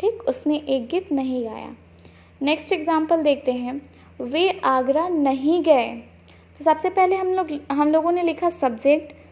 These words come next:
सब्जेक्ट में हो जाएगा वे का they हो जाएगा, फिर did not लगाएंगे, फिर वर्ब की फर्स्ट फॉर्म and then बाकी का, they did not go to Agra।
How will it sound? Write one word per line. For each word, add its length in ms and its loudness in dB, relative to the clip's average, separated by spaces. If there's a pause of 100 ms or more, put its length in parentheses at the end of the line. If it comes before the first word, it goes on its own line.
(140)
सब्जेक्ट 380 0
में 140 2
हो 140 4
जाएगा 320 4
वे 240 4
का 160 -2
they 360 2
हो 80 4
जाएगा, 480 2 (500)
फिर 240 4
did 200 4
not 180 0
लगाएंगे, 560 0 (500)
फिर 100 2
वर्ब 340 4
की 100 -2
फर्स्ट 380 0
फॉर्म 280 -2 (500)
and 240 -4
then 140 -2 (580)
बाकी 260 -10
का, 160 -16 (1300)
they 200 4
did 220 0
not 240 -2
go 200 4
to 120 2 (240)
Agra। 500 -4